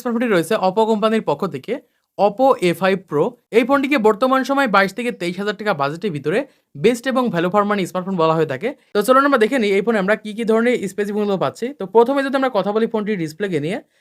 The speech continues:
এখানে ডিসপ্লেতে ব্যবহার করা হয়েছে সিক্স পয়েন্ট সিক্স সেভেন ইঞ্চির আইপিএস এলসিডি ডিসপ্লে এবং একই সাথে রেজোলিউশন হিসেবে রয়েছে ফুল এইচডি প্লাস এবং একই সাথে এই ডিসপ্লে আমরা নাইনটি হার্টজের একটি ডিসপ্লে দেখতে পাচ্ছি এবং রয়েছে পাঁচ ওয়াট ডিসপ্লে। বর্তমান সময় দেখা যায়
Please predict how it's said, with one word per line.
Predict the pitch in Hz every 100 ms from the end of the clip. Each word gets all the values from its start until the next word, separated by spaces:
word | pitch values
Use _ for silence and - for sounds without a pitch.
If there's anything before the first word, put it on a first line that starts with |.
| _ _ 208
এখানে | 262 294
ডিসপ্লেতে | 240 247 254
ব্যবহার | 226 220 233
করা | 233
হয়েছে | 233 240
সিক্স | 240 -
পয়েন্ট | 247 247 233
সিক্স | 196
সেভেন | 233 226 170
ইঞ্চির | 160 233 -
আইপিএস | 185 185 226 233 - 175
এলসিডি | 175 214 160
ডিসপ্লে | 151 - 269 _ _ -
এবং | 190 190 196
একই | 226
সাথে | 254 262 220
রেজোলিউশন | 202 233 233
হিসেবে | 254 214
রয়েছে | 165 156 240 -
ফুল | 208 -
এইচডি | 160 151 156
প্লাস | 147 220 - -
এবং | 233 247 233
একই | 277
সাথে | 240 220 214
এই | 220
ডিসপ্লে | 247 247 262
আমরা | 254
নাইনটি | 185 190 214
হার্টজের | 220 240
একটি | 226 190
ডিসপ্লে | 180 220 208
দেখতে | 180
পাচ্ছি | 185 180
এবং | 196 185
রয়েছে | 175 196 156
পাঁচ | 139
ওয়াট | 165 156
ডিসপ্লে। | 127 - 294 _ _ 214
বর্তমান | 233 285 285
সময় | 294 240
দেখা | 185
যায় | 233